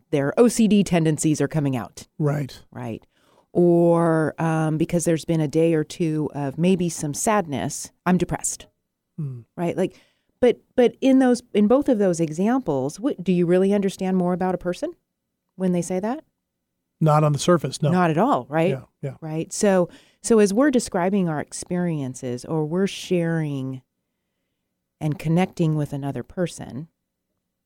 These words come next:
Speaker 1: if we're doing that in order to understand, well, that's part of the connecting is to understand.
Speaker 2: Yeah.
Speaker 1: Right? Labels actually sort of, um, what's the word? They actually sort of, I don't know,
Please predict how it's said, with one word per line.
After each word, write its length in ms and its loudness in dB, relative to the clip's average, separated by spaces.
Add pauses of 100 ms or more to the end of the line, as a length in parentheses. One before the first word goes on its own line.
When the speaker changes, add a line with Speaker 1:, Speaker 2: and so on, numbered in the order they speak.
Speaker 1:
if 240 4
we're 140 4
doing 440 2
that 340 -6 (340)
in 180 0
order 280 0
to 360 -8
understand, 880 -6
well, 160 -4
that's 200 -2
part 220 2
of 60 2
the 80 -10 (280)
connecting 520 -2
is 240 -8
to 320 -4
understand. 880 -6
Speaker 2:
Yeah. 240 2
Speaker 1:
Right? 140 -14 (460)
Labels 600 2 (100)
actually 760 0
sort 380 -2
of, 340 -2
um, 460 -8 (880)
what's 240 -8
the 100 -2
word? 360 -2
They 160 0
actually 340 -2
sort 140 -10
of, 140 -8 (400)
I 60 -6
don't 80 0
know, 120 -4